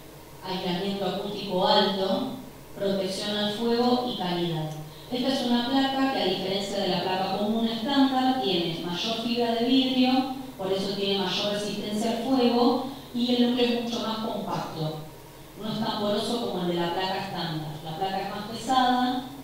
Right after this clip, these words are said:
y tiene un cartón que es de mayor gramaje. Todos estos beneficios lo que hace es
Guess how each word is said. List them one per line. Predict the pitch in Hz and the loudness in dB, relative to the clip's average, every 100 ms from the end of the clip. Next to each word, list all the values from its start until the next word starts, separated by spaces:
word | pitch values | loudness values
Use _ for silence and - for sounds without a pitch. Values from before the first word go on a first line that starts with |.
| - | -14
y | 190 | -12
tiene | 202 202 208 208 | -8 -6 -4 -4
un | |
cartón | 208 214 208 233 226 226 247 247 - - - | -2 -2 0 2 2 2 2 -2 -4 -8 -10
que | 196 190 | -8 -4
es | |
de | 196 | -2
mayor | 196 196 202 202 | -2 -2 -2 0
gramaje. | 196 190 170 - - 160 - - - - - - | 2 0 -2 -4 -8 -12 -12 -16 -18 -18 -18 -12
Todos | 226 233 240 233 | -2 0 2 0
estos | 233 233 220 | 0 0 -2
beneficios | 208 214 214 269 262 269 | -2 -2 -2 -2 -2 -2
lo | 208 190 | -2 -2
que | 180 180 | -2 -2
hace | 180 233 | -2 -4
es | - | -6